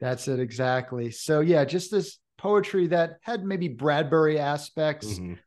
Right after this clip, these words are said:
Speaker 1: but was not particularly very good. But I was into a mood, kind of this
Speaker 2: Mm-hmm.
Speaker 1: dark,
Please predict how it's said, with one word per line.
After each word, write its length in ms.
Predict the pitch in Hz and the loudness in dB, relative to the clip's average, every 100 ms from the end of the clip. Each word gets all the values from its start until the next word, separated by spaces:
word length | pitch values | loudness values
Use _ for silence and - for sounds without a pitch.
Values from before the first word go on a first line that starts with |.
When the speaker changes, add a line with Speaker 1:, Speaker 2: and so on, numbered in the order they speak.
| - | -2
Speaker 1:
but 120 | 220 | 0
was 180 | 240 254 | 0 -2
not 480 | 269 269 196 - | 2 2 0 -6
particularly 580 | - 156 175 175 170 151 | -12 -2 0 2 2 2
very 260 | 127 139 135 | 4 4 2
good. 300 | 117 139 139 | 2 2 4
But 80 | 151 | 2
I 40 | |
was 140 | 156 | 2
into 240 | 208 196 202 | 0 0 0
a 40 | |
mood, 520 | 139 135 151 120 123 | 0 0 0 0 -4
kind 180 | - 156 | -10 -12
of 60 | 156 | -8
this 160 | 143 | -4
Speaker 2:
Mm-hmm. 200 | 113 120 | 0 0
Speaker 1:
dark, 420 | 127 160 190 - | 4 4 4 -2